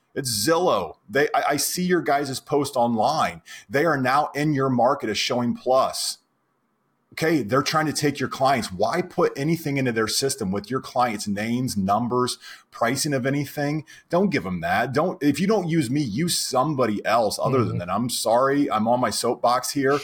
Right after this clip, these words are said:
Speaker 1: but that is,
Speaker 2: <laughs>
Speaker 1: that is, that is the competition that's trying to put us all out of business. I
Speaker 2: Yeah.
Speaker 1: am you. We are you. We do this every day. I, I talk to many of you and you're like, "I never even thought of that." It's like, yeah, because I've,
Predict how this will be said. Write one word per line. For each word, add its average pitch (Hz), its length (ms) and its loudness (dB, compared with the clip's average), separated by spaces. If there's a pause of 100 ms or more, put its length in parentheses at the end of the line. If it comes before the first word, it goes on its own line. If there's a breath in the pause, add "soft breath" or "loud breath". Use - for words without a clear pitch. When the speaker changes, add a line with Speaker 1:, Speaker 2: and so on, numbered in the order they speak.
(280 loud breath)
Speaker 1:
but 123 140 0
that 131 160 4
is, - 140 0
Speaker 2:
<laughs> 127 120 0
Speaker 1:
that 139 220 2
is, - 280 0 (200)
that 135 180 2
is 185 140 0
the 160 80 -2
competition 143 580 -2
that's 104 100 -2
trying 131 280 0
to - 60 -4
put 123 180 -4
us - 100 -6
all 110 160 4
out 107 140 2
of 82 100 -12
business. - 640 -6 (280 loud breath)
I 139 200 4
Speaker 2:
Yeah. 127 260 -2
Speaker 1:
am 147 140 2
you. 131 260 4
We 131 380 4
are 131 220 4
you. 110 260 -2
We 107 180 0
do 123 240 -2
this 127 260 0
every 113 300 0
day. 113 460 0 (540)
I, 101 160 2
I 135 40 2
talk 165 300 0
to 143 80 -2
many 139 300 2
of 123 100 0
you 117 80 4
and 117 80 2
you're 120 100 2
like, 117 220 2
"I 160 100 2
never 135 300 0
even 131 180 -2
thought 160 300 2
of 135 60 -4
that." 82 260 -2
It's - 140 -6
like, 156 160 0
yeah, 165 160 4
because 143 260 -2
I've, 143 260 0